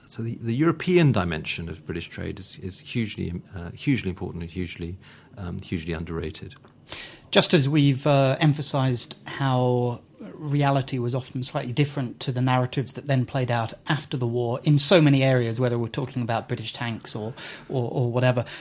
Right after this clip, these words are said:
Speaker 2: um, do you think that the, that the way that Britain sees the world now and certainly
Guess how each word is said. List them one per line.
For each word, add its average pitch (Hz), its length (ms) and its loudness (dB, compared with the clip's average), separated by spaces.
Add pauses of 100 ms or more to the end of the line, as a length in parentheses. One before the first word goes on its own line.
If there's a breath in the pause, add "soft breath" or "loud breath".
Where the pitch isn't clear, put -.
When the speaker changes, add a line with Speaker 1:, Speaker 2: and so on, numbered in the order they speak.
(200 loud breath)
Speaker 2:
um, 143 340 6 (160)
do 170 80 2
you 170 60 6
think 185 280 0
that 170 240 2
the, 139 800 6 (440)
that 170 160 -2
the 160 80 4
way 156 160 6
that 147 180 2
Britain 143 380 4
sees 135 520 2 (380)
the 143 80 2
world 135 320 8
now 131 300 6
and 113 200 0
certainly 123 640 -2